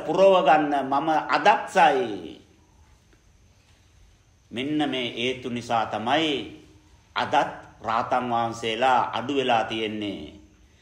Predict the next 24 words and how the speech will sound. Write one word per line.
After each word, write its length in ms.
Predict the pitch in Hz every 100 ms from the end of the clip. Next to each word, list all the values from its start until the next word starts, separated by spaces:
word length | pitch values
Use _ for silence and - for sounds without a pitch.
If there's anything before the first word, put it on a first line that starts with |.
| - -
රාතන් 380 | 120 123 131 123
වහන්සේලාගේ 680 | 120 127 123 120 113 113 104
පුරප්පාඩු 640 | 135 147 147 147 135 123
හැමතැනම. 560 | 127 165 - 151 131 120 104 82 58 - _ _ _ _ _ _ _ _ _ _ _ _ _ _
ස්වාමීන් 440 | - 147 180 190 165
වහන්සේලා 640 | 151 139 - 135 131 127
දුස්සීල 440 | 160 - - 160 143
නෙමෙයි, 400 | 135 160 185 165 131 - -
උන්වහන්සේලාගේ 1000 | 156 156 165 214 196 185 170 160 156 143
සීලය 480 | - 160 190 196 175
මතු 320 | 143 135 160 -
කරගන්න, 560 | 240 220 185 165 151 143 120 - -
ඒ 240 | 151 165
සීලය 460 | 160 185 202 208 190 151
අඳුන 280 | 151 190 240
ගන්න 280 | 208 180 175
උන්වහන්සේලා 540 | 180 185 180 165 165
තාම 320 | - 160 202 214
දක්ෂ 380 | 190 208 233 - 220
නෑ. 260 | 175 143 107 92 - - _ -
දුස්සීල 400 | 180 180 202 196
කියලා 240 | 165 160
කවුරුත් 360 | 160 160 156 151
නෑ. 400 | 175 214 175 123